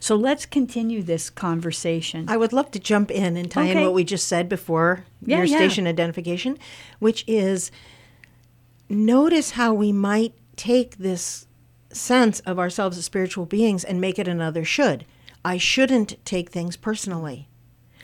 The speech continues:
Speaker 2: I should be more compassionate. I should be open-hearted.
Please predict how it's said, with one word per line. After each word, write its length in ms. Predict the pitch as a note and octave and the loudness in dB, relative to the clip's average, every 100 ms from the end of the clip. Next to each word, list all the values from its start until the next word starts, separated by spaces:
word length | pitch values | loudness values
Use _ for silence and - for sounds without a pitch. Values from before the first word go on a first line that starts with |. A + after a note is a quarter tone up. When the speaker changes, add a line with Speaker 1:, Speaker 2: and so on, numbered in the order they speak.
| - | -8
Speaker 2:
I 240 | F3+ G3 F#3 | -4 -2 -4
should 600 | - - C#4+ C#4+ G#3 E3 | -6 -4 2 4 4 0
be 140 | F#3+ F#3 | -4 -2
more 200 | F3+ E3+ | -2 -4
compassionate. 800 | - F#3 G#3 A#3+ - D#3+ - - _ _ - - - _ | -6 -2 -2 -2 -4 -8 -14 -20 _ _ -20 -20 -20 _
I 240 | G#3 G#3+ G#3+ | 0 0 0
should 520 | - - C#4+ C4 E3 | -2 0 4 4 4
be 160 | F#3 | -2
open-hearted. 720 | F3 F3+ F#3 F3+ A3+ C4+ E3+ | -2 -2 -6 -2 0 0 -4